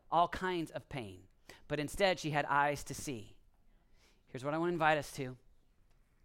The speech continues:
I want to invite us to look around and open our eyes in the midst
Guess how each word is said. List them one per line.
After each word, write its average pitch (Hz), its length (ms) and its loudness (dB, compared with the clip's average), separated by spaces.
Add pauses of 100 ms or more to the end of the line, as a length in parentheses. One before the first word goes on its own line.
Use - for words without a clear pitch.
(120)
I 127 40 -10
want 175 200 0
to 240 80 -4
invite 160 360 6
us - 380 -10 (840)
to 151 100 -4
look 165 200 -2
around 139 400 -4 (680)
and 123 180 -8
open 165 280 0
our 185 160 2
eyes 139 640 -4 (560)
in 220 380 -2
the 220 80 -4
midst 175 760 -6